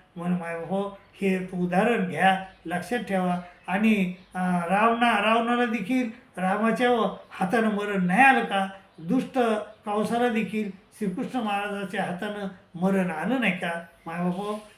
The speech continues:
हे लक्षात ठेवा. आणि तुम्ही स्त्री असा, शूद्र असा, वैश्य असा, दुराचारी असा, वेश्या असा, परंतु माझ्या देवाचं चिंतन करा. माझा देव तुम्हाला पदरात घ्यायला तयार आहे.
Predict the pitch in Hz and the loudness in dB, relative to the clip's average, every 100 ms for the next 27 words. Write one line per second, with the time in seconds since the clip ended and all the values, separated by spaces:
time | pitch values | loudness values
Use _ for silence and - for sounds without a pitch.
0 | - 160 175 175 196 180 - 190 214 226 | -10 -6 -4 -4 -6 -8 -2 0 0 0
1 | - - - 180 190 185 180 170 - 226 | -6 -12 -4 0 0 0 -4 -6 -6 -2
2 | 214 170 - 160 - 180 226 208 165 170 | 0 0 -2 -8 -6 -2 0 0 -2 -4
3 | 160 165 - _ 185 233 190 170 160 180 | -8 -10 -18 _ -2 0 0 -4 -4 -4
4 | 175 180 - - 175 185 180 185 185 226 | -4 -6 -12 -4 2 4 2 0 0 2
5 | 175 175 170 175 - _ - 147 175 180 | 0 0 -6 -8 -14 _ -8 -4 -2 0
6 | 269 269 196 208 180 180 - - 180 180 | 6 8 8 4 0 -2 -12 -8 -2 -2
7 | 175 180 175 180 - - 180 180 175 170 | -4 -8 -8 -10 -14 -6 -2 0 0 -2
8 | 170 165 165 170 - 165 - 170 190 185 | -4 -4 -6 -10 -8 -8 -6 -6 -2 0
9 | 214 220 - - 175 175 156 165 175 180 | 0 0 -6 -10 -4 -2 -2 -2 -2 -4
10 | - 170 175 180 180 - - 185 180 208 | -4 -8 -2 -2 -4 -12 -6 -4 0 0
11 | 185 151 160 165 160 165 156 170 196 185 | -2 -2 -4 -4 -6 -6 -4 0 0 0
12 | 143 147 151 151 | -2 -4 -8 -10